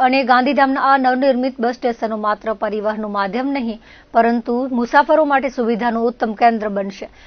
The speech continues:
આ સાથે જ બસ પોર્ટ બનવાથી આવતા દિવસોમાં કચ્છનું મહાનગર એવું ગાંધીધામ અને શ્રેષ્ઠ યાત્રાધામ એવું માતાના મઢ સાર્વત્રિક રીતે વિકાસ સાધી સમૃદ્ધ બનશે તેવું રાજ્યમંત્રીએ ઉમેર્યું હતું. વધુમાં જણાવ્યું હતું કે આઝાદી બાદ સ્થપાયેલું ગાંધીધામ બહુ જ ટૂંકા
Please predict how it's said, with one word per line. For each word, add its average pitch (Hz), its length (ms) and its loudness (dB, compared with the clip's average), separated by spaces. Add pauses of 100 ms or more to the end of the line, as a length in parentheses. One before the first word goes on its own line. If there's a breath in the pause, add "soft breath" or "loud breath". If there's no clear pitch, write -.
(120)
આ 240 100 2
સાથે 262 320 2
જ 240 260 -2
બસ 254 220 2
પોર્ટ 262 260 0
બનવાથી 240 540 0
આવતા 220 400 0
દિવસોમાં 226 460 -2
કચ્છનું 220 360 -6
મહાનગર 254 400 0
એવું 226 240 -2
ગાંધીધામ 214 480 -2
અને 208 100 -8
શ્રેષ્ઠ 262 380 -2
યાત્રાધામ 233 640 2 (320 loud breath)
એવું 269 200 6
માતાના 311 440 6
મઢ 311 240 -2
સાર્વત્રિક 254 560 2
રીતે 240 320 -2
વિકાસ 269 440 2
સાધી 220 300 0
સમૃદ્ધ 208 440 -2
બનશે 202 300 -8 (400 soft breath)
તેવું 247 380 4 (280 soft breath)
રાજ્યમંત્રીએ 240 760 2
ઉમેર્યું 190 340 -6
હતું. 202 240 -14 (280 soft breath)
વધુમાં 269 440 4
જણાવ્યું 262 380 4
હતું 269 200 -2
કે 294 80 6
આઝાદી 277 440 6
બાદ 277 180 6
સ્થપાયેલું 254 600 4
ગાંધીધામ 233 460 4
બહુ 226 180 0
જ 254 140 -6
ટૂંકા 240 320 0